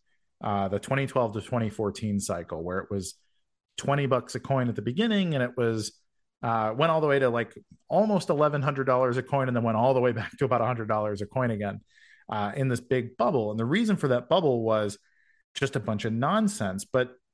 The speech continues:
but if you look at what, what occurred in that era, it was companies like Steam, the gaming company, was accepting Bitcoin. Microsoft announced, "Yeah, we're gonna accept Bitcoin for software sales," and this and that. And, like,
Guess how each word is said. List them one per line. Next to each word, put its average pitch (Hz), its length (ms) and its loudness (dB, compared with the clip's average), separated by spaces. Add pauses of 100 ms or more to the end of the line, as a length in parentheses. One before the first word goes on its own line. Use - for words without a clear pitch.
but 139 200 0
if 151 140 -4
you 156 100 0
look 170 320 -2
at 147 200 -2
what, 151 340 0 (640)
what 143 180 0
occurred 202 500 0
in 123 140 0
that 117 240 2 (120)
era, 135 440 2
it 135 60 -2
was 123 300 0
companies 127 380 -4
like 98 180 -8
Steam, 135 500 -2
the 110 80 -2
gaming 117 320 -2
company, 156 300 -4
was 113 160 -4
accepting 101 400 -10
Bitcoin. 127 380 -4 (460)
Microsoft 120 560 0
announced, 110 300 -2
"Yeah, 151 200 0
we're 247 100 2
gonna 240 160 -2
accept - 280 -4
Bitcoin 120 420 -2
for 113 100 -4
software 147 460 0
sales," 104 420 -2
and 120 80 -6
this 156 160 -8
and 123 120 -4
that. 135 280 -2
And, 123 80 -4
like, 120 180 -2